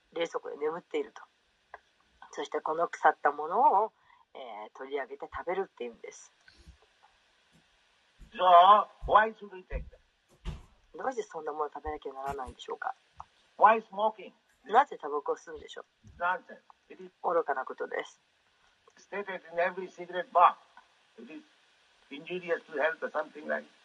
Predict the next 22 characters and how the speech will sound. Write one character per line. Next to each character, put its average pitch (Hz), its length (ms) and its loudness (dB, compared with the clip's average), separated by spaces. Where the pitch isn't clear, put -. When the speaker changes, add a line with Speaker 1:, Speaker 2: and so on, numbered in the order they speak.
Speaker 2:
what 135 120 0
is 147 60 -14
that? 165 220 0
Uh, 95 160 -10
warning. 117 320 0
But 147 120 0
still, 240 260 8
they 139 80 -10
are 143 80 -10
eating 156 320 -14
that - 160 -8
poison. 151 300 0
Speaker 1:
で、 214 240 8
え 151 560 2
ー、 143 60 -10
タ 151 120 -6
バ 147 100 -4
コ 160 80 -8
の 151 80 -10
箱 170 280 -6
に 214 120 0
は 160 260 6